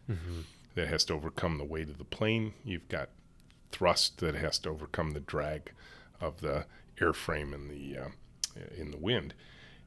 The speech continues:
Speaker 2: And so I just compare the forces at work on the airplane, lift versus weight, thrust versus drag. And I talk about the lift of human energy. What are some things we can do to lift human energy?
Speaker 1: Yeah.
Speaker 2: And, um,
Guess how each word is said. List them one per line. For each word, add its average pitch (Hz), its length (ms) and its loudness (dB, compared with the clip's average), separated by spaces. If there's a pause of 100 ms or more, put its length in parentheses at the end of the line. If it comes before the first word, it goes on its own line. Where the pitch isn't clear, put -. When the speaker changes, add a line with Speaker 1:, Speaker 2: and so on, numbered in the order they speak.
(160)
Speaker 2:
And 90 160 4
so 85 480 4
I 107 120 8
just - 260 4
compare 113 400 6
the 104 120 6
forces 92 520 4
at 95 100 0
work 85 240 -2
on 85 120 2
the 90 80 2
airplane, 80 640 -2
lift 85 320 0
versus - 560 0
weight, 78 360 -2 (320)
thrust - 440 4
versus 82 420 2
drag. 85 420 -2 (540)
And 87 100 2
I 85 120 6
talk - 260 6
about 85 220 6
the 80 100 0
lift 85 340 2
of 90 120 4
human 85 320 2
energy. 78 320 -2
What 87 180 2
are 98 60 6
some 90 200 4
things 104 520 4
we 98 100 6
can 90 180 4
do 85 140 4
to 76 80 -2
lift 82 520 4
human 82 280 4
energy? 80 400 2
Speaker 1:
Yeah. 92 240 4 (400)
Speaker 2:
And, 82 480 4 (1000)
um, 69 420 -4